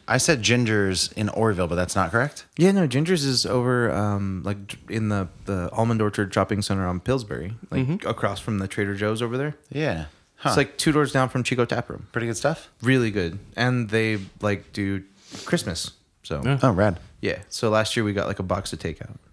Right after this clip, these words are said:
Speaker 1: All right. Well, shoot,
Speaker 3: Awesome.
Speaker 1: guys. In the meantime, uh, for Johnny Summers, that's John Wallum.
Speaker 2: And for John Wallum, that's Max Minardi.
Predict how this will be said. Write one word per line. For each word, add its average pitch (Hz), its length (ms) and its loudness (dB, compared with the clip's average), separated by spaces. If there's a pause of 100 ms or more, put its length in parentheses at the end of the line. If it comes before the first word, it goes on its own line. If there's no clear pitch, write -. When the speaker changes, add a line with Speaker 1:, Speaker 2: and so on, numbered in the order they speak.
(420)
Speaker 1:
All 156 120 8
right. 139 200 4
Well, 143 160 6
shoot, - 200 2
Speaker 3:
Awesome. 190 100 2
Speaker 1:
guys. 113 320 4
In 131 140 2
the 131 60 6
meantime, 135 520 4
uh, 107 320 6
for 131 240 2
Johnny 147 320 6
Summers, 113 500 4
that's 104 540 4
John 110 320 4
Wallum. 98 420 2
Speaker 2:
And 107 160 -4
for 123 120 0
John 143 360 4
Wallum, 135 440 6 (120)
that's 160 480 4
Max 110 300 2
Minardi. 107 560 2